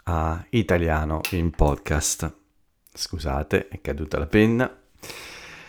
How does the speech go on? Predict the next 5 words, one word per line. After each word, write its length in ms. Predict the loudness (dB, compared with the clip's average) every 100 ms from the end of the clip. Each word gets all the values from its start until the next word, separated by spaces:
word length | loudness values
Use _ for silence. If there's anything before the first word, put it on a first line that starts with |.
| -20 -14 6
Bene, 380 | 8 8 6 4
questo 580 | 4 6 8 8 8
è 300 | 4 6 6 2 -6 -10
l'episodio 880 | 0 2 4 6 10 10 10 8 8
numero, 600 | 8 4 4 6 4 2